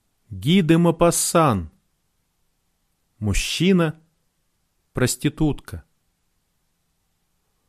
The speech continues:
Как часто приходится слышать: «Он очарователен, этот человек, но он проститутка,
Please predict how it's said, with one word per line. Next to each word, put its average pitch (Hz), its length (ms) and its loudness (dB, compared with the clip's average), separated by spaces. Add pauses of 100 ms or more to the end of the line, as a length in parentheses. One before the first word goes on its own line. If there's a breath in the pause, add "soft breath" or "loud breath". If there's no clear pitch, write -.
(580)
Как 220 300 0
часто 185 420 4
приходится 123 540 -2
слышать: - 580 -4 (600)
«Он 127 160 0
очарователен, 156 920 4
этот 92 220 -4
человек, 92 600 -6 (480)
но 87 240 -4
он 139 300 0 (440)
проститутка, - 840 -4